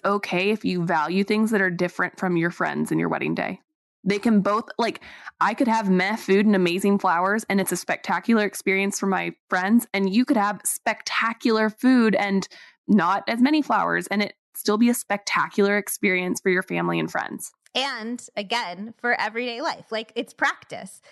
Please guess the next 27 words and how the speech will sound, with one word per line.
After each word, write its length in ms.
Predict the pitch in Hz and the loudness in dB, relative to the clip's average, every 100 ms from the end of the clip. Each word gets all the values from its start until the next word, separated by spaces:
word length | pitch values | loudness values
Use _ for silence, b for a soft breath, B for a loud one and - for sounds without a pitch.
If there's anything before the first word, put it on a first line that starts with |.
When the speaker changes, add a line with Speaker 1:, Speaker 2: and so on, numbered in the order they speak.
| b | b
Speaker 2:
Everyday 400 | 254 285 359 339 | -4 -2 -6 -6
life 300 | 277 247 - | -6 -6 -8
is 120 | 233 | -10
practice 540 | - 208 190 - 277 - | -4 -4 -4 -8 -10 -6
for 100 | 214 | -6
accepting 600 | 214 - 190 - 226 220 | -6 -6 -6 -6 -8 -6
that 160 | 190 | -6
concept 580 | - 180 190 240 233 - | -2 -2 -2 -6 -8 -8
at 80 | 196 | -10
your 160 | 180 180 | -6 -2
wedding, 420 | 175 196 269 262 | -2 -4 -8 -8
and 200 | 185 190 | -10 -10
your 140 | 185 | -6
wedding 340 | 180 185 196 196 | -4 -4 -4 -10
is 180 | 202 | -12
practice 540 | - 196 175 - 180 - | -6 -6 -6 -10 -14 -12
for 200 | 185 165 | -8 -8
accepting 500 | 160 - 180 175 175 | -8 -10 -10 -10 -10
that 180 | 165 - | -10 -6
concept 440 | 156 160 175 170 | -8 -6 -12 -12
in 100 | 151 | -14
your 100 | 143 | -10
everyday 440 | 139 147 143 131 - | -10 -12 -16 -20 -18
life, 200 | - - | -20 -18
I 120 | - | -16
think. 200 | - - _ - | -16 -18 _ -4
Speaker 1:
Yes, 460 | 95 87 - - | -2 -2 -4 -10